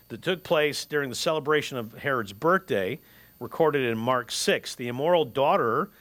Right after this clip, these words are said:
of Herodias danced and pleased Herod, and with her mother's prompting, she asked what should be given, and she said, "Give me the head of John the Baptist." And you know the rest of the story.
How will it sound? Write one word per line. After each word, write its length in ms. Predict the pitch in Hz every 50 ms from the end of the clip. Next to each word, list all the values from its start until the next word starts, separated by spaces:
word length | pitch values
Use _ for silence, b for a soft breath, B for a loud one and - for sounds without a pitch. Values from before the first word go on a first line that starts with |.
| B B B B B B
of 120 | 117 110
Herodias 580 | - 131 127 127 135 160 170 151 135 127 - -
danced 580 | 110 92 123 123 139 151 165 175 165 - - -
and 180 | 131 117 107
pleased 420 | - - - 165 170 180 - - -
Herod, 380 | 127 110 104 104 113 139 160 - B B B B B B B B
and 180 | 127 120 127
with 160 | 147 160 156
her 100 | 143 139
mother's 400 | 123 131 143 160 175 165 143 117
prompting, 720 | - - - 151 151 165 180 147 - 127 110 110 110 131 139
she 300 | - - - 139 117 -
asked 540 | 139 139 147 151 160 165 - - - - _ b b b b b b
what 240 | b 147 139 135 135
should 240 | - - - 139 113
be 100 | 113 113
given, 460 | 104 - 226 233 233 214 214 202 170 -
and 140 | 143 131 113
she 140 | - 135 117
said, 340 | - - 165 156 147 123
"Give 120 | 104 143 143
me 60 | 151
the 140 | 135 131 107
head 140 | 117 127 123
of 80 | 107
John 220 | 90 110 104 101 92
the 60 | 85
Baptist." 440 | 90 85 78 - - - - - - _ _ _ B B B B B B B B B
And 160 | - 107 104 107 117 127
you 140 | 113 120
know 120 | 120 117 107
the 80 | 98
rest 260 | 90 95 92 82 - -
of 40 |
the 80 | 87 80
story. 320 | - - 90 85 - -